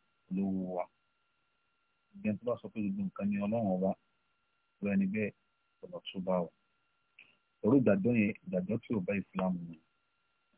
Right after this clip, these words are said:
Gẹ́gẹ́ náà Al-Qur'an Al-Karim. Ọlọ́run Ọba ni, "الحمد لله رب العالمين." Ọlọ́run Ọba ni gbogbo ẹ̀yìn pátá. Ọlọ́run Ọba ni.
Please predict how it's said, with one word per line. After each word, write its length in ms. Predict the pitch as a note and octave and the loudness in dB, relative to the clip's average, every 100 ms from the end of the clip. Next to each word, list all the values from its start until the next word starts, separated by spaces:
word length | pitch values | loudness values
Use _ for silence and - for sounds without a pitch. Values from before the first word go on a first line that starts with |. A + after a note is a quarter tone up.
| _ | _
Gẹ́gẹ́ 180 | G#2+ A2+ | -4 4
náà 100 | A2+ | 6
Al-Qur'an 440 | G#2 F#2 F#2+ G#2 F#2+ | 6 2 -4 -2 -2
Al-Karim. 480 | F2+ - F3 G#3 F2+ _ _ _ _ _ _ _ _ _ _ | -2 -10 -4 -4 -4 _ _ _ _ _ _ _ _ _ _
Ọlọ́run 200 | F#3+ G3+ | 2 4
Ọba 140 | F#3+ C3+ | 4 4
ni, 160 | F#2+ F#2+ - | 2 0 -2
"الحمد 440 | F#2 - G#2+ G2 | -12 -4 -2 -2
لله 480 | F#2 F2+ F#2 G#2 G2 G2 G2+ _ _ _ _ _ - | -4 -4 -2 -2 -2 -4 -10 _ _ _ _ _ 0
رب 220 | G#2+ F#2 | 0 2
العالمين." 800 | F#2+ F#2 G2 G2+ F#2 F#2 F2 - _ _ _ _ _ _ _ _ _ _ _ _ - | -2 0 2 2 4 0 -4 -14 _ _ _ _ _ _ _ _ _ _ _ _ -4
Ọlọ́run 120 | G#2+ | 0
Ọba 140 | G2 | 2
ni 100 | G2+ F#2+ | 2 0
gbogbo 280 | F#2+ F#2 | -4 -2
ẹ̀yìn 280 | G2 F#2 F2+ | 2 2 0
pátá. 340 | - G#2+ - G#2+ - _ _ _ _ _ _ _ | 0 -4 -4 -12 -16 _ _ _ _ _ _ _
Ọlọ́run 280 | G2 G2 F#2 | -2 0 0
Ọba 160 | E2+ | -2
ni. 80 | - | -14